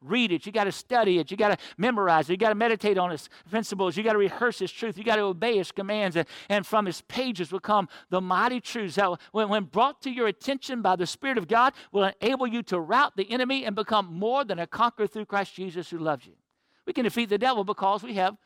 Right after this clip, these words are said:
the sword of the Spirit. We can also defeat the devil because we have the name of Jesus. There was a time in Paul's life when he and his friend Silas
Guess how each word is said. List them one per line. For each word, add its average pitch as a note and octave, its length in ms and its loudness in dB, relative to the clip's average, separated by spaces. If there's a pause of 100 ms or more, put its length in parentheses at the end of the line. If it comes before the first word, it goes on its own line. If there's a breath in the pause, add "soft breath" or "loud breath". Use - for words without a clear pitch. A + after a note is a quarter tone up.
(160)
the - 80 -10
sword F#3 220 -4
of F#3+ 40 -4
the F#3+ 60 -6
Spirit. G3 260 0
We B3+ 80 -4
can D4 100 0
also D#4 260 0
defeat F3 300 -4
the D3 60 -2
devil G3+ 280 2
because F#3 400 0 (320 soft breath)
we F#3 160 0
have F#3 240 2
the D#3 120 0
name F#3+ 440 -4 (160)
of E3+ 140 -2
Jesus. - 600 -12 (520)
There G3 80 4
was - 120 0
a E3 60 -4
time F#3+ 320 2
in C#3+ 80 -4
Paul's F#3 320 2
life E3+ 240 4
when D3 120 -2
he G3 80 0
and F#3 80 -2
his E3 100 -6
friend F3 200 -6
Silas F3+ 540 -2